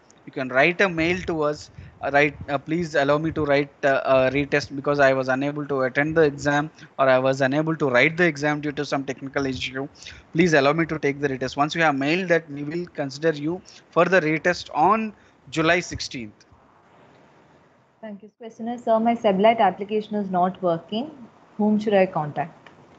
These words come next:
Speaker 1: So I have, so I have mentioned the numbers again,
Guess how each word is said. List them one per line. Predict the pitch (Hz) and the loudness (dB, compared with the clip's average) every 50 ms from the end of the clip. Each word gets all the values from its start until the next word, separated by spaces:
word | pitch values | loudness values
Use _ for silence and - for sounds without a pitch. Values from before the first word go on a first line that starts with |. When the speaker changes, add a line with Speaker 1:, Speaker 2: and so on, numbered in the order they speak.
| _ _ _ _ _ _ _ _ | _ _ _ _ _ _ _ _
Speaker 1:
So | - - 190 - | -14 -10 -10 -8
I | - 135 160 175 | -6 -6 -6 -6
have, | 180 202 214 202 175 165 _ | -8 -10 -14 -16 -18 _ _
so | _ 190 190 | _ -20 -16
I | - 123 147 165 | -10 -8 -6 -6
have | 180 190 208 208 190 | -4 -2 -4 -4 -2
mentioned | 170 160 170 175 - - 220 233 233 214 | -2 -4 -4 -4 -2 -2 0 0 0 0
the | 208 - | 0 0
numbers | 156 147 143 156 170 190 180 - | 2 0 0 2 0 0 0 0
again, | 151 139 147 165 175 196 226 233 | -2 -2 0 0 -2 -2 -2 -6